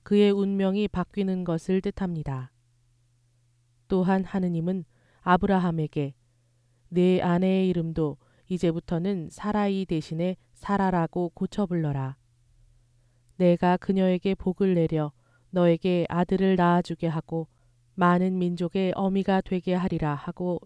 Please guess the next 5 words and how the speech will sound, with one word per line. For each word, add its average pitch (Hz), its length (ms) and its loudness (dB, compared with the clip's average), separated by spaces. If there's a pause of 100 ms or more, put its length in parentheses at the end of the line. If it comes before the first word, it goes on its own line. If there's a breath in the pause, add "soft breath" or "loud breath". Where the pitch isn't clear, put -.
약속하셨습니다. 156 1120 -6 (1080)
사라는 170 640 -2 (360 soft breath)
백성의 202 600 0
여왕이라는 180 640 0
뜻입니다. 147 680 -8